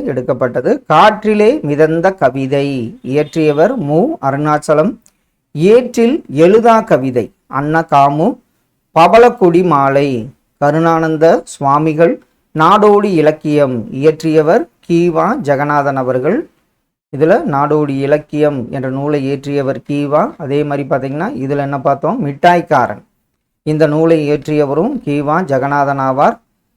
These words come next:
இது வந்து உருத்திரங்கண்ணனாருக்காக. சிறுபானாற்றுப்படை நல்லூர் நத்தத்தனார், திருமுருகாற்றுப்படை நக்கீரர், பொருணராற்றுப்படை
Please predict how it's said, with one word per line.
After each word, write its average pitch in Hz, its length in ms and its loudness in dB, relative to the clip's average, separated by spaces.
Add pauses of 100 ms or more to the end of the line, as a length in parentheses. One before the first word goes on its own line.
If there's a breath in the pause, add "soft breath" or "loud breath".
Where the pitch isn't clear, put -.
(100)
இது 160 200 2
வந்து 175 160 2 (100)
உருத்திரங்கண்ணனாருக்காக. 139 1500 0 (460)
சிறுபானாற்றுப்படை 185 1000 2 (340)
நல்லூர் 175 440 2 (180)
நத்தத்தனார், 156 720 0 (420)
திருமுருகாற்றுப்படை 180 960 4 (260)
நக்கீரர், 170 580 2 (560)
பொருணராற்றுப்படை 175 1040 4